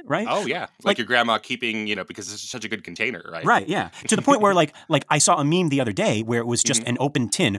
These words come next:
Speaker 1: with the cookies still in it, and the caption was like, "Who put these fucking cookies in the sewing kit?" <laughs> So I guess, I guess that's, like, everybody sees those, those, uh, those little metal tins of cookies and they think, "Ah, sewing kit,"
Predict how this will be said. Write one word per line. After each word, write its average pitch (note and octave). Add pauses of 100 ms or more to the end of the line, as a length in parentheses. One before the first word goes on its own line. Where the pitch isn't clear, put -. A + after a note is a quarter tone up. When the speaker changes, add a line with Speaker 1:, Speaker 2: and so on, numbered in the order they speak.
(120)
Speaker 1:
with C3
the D#3+
cookies -
still D#3
in F#3
it, E2+ (240)
and B2
the A2+
caption D3
was A2
like, A2 (460)
"Who G#3+
put C#4
these A#3
fucking G#3
cookies A3+
in D3+
the C#3+
sewing A3
kit?" -
<laughs> - (4000)
So G3
I F#3
guess, A3
I E3+
guess F3
that's, E3+
like, D#3
everybody B2+
sees G#3
those, A#2+
those, A2+
uh, G#2+
those G#2
little B2
metal A2+
tins A#2
of F#2
cookies -
and G#2+
they G#2
think, C#3 (220)
"Ah, G#2+ (120)
sewing G#2
kit," D#2+